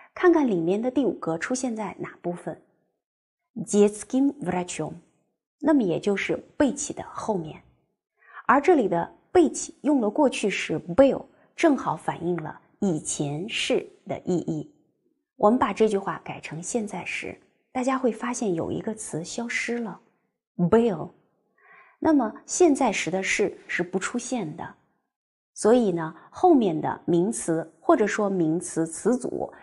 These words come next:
它都要用第一格形式。Он детский врач。大家回忆一下，我们在最开始学的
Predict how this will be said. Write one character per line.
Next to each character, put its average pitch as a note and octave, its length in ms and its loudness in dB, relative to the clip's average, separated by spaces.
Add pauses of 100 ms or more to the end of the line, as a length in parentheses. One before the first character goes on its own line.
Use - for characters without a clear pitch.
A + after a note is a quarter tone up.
它 - 180 -10
都 G#3 260 0
要 F3 240 0
用 F#3 260 0 (180)
第 F3 120 -2 (100)
一 A#3 180 0
格 F#3+ 220 -6
形 - 240 -10
式。 - 300 -10 (460)
Он G#3 440 2
детский - 640 -2
врач。 C#3 480 -10 (580)
大 A3+ 120 -2
家 A3+ 160 0
回 F#3 220 2
忆 G#3 260 -2
一 - 40 -8
下， - 300 -12 (320)
我 F#3+ 100 0
们 G3 160 0
在 A#3 200 0
最 B3+ 220 -2
开 C4+ 260 -2
始 - 220 -6
学 D3 260 -6
的 D#3+ 240 -6